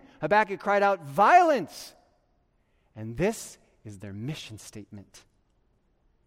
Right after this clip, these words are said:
"At kings they scoff, at rulers they laugh. They laugh at every fortress, for they pile up earth and take it."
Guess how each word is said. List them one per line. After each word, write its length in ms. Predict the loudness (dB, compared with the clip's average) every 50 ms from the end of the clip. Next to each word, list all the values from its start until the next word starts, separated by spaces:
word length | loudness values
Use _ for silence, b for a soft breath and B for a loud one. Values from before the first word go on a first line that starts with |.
| _ _ _ _ _ _ _ _ _ _ _ _ _ _ _ _ _ _ _ _ _ _ _ _ _ _ _ _ _ _ _ -20 _ _ _ _ _ _
"At 240 | -8 -8 -8 _ _
kings 360 | -6 -4 -4 -2 -4 -2 -2
they 120 | -2 -2
scoff, 400 | -2 -2 0 2 2 2 2 0
at 120 | -4 -8 -4
rulers 340 | -2 -2 0 0 -2 -2
they 140 | 0 0 0
laugh. 420 | 2 2 2 2 0 0 -4 -4 -6
They 140 | -4 -4
laugh 420 | -4 -2 -2 0 0 0 -2 -4 -8
at 140 | -12 -10 -8
every 240 | -6 -4 -4 -6
fortress, 420 | -6 -6 -8 -8 -6 -8 -12 -16 -16
for 160 | -12 -12 -10
they 140 | -8 -8 -10
pile 440 | -12 -10 -8 -6 -6 -4 -6 -6 -4
up 260 | -4 -6 -6 -6 -12 _
earth 300 | -6 -4 -4 -4 -6 -12 _ _
and 240 | -12 -12 -12 -14
take 320 | _ -14 -14 -14 -14 -12 -16
it." 320 | -20 -20 _ _ -20 -20